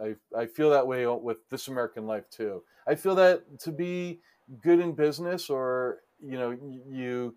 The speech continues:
you have to have deep expertise on something, but you also can't be a robot,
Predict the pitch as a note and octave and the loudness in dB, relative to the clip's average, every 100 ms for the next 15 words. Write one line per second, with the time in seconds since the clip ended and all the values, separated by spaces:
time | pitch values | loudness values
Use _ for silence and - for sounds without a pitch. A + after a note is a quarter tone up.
0 | _ _ _ _ _ _ _ _ _ _ | _ _ _ _ _ _ _ _ _ _
1 | C#3+ D3 F#3 - E3 B2 E3+ E3+ D#3+ - | 4 8 8 8 4 4 0 2 2 0
2 | D3+ - D3 E3+ F3+ F3 F#3 F3 G3+ G#3+ | -8 -4 0 2 0 0 -2 0 0 0
3 | G#3+ - - C3+ - C3+ C3+ C3 - C#3 | -4 -12 -20 -20 -2 4 6 4 0 -4
4 | C3 C3+ C3+ D3 C3 B2 A#2+ - C3 C3 | 2 2 2 0 2 0 -4 -8 -8 -4
5 | A#2+ G#2 G#2 F#2+ F#2 F2+ | -4 -2 -4 -4 -6 -8